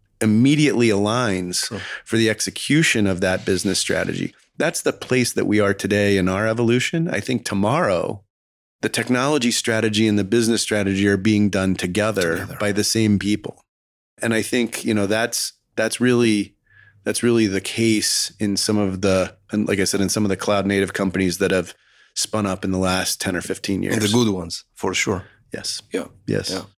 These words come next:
Speaker 2: Um, wisely said. Yes, I, I couldn't agree more. Tell me, there is a young guy sitting there.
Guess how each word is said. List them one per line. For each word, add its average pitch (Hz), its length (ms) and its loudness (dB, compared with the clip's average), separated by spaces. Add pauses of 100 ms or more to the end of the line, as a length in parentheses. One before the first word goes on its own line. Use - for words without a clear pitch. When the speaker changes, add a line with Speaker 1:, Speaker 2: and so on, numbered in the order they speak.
(680)
Speaker 2:
Um, 120 600 0
wisely 113 400 0
said. 110 360 0
Yes, 107 300 0
I, 95 160 0 (100)
I 104 40 0
couldn't 120 320 0
agree 101 320 2
more. 92 380 0 (560)
Tell 196 100 4
me, 208 300 -2 (760)
there 180 200 4
is 170 140 4
a 151 80 4
young 139 240 2
guy 104 300 2
sitting 107 520 -2
there. 92 460 0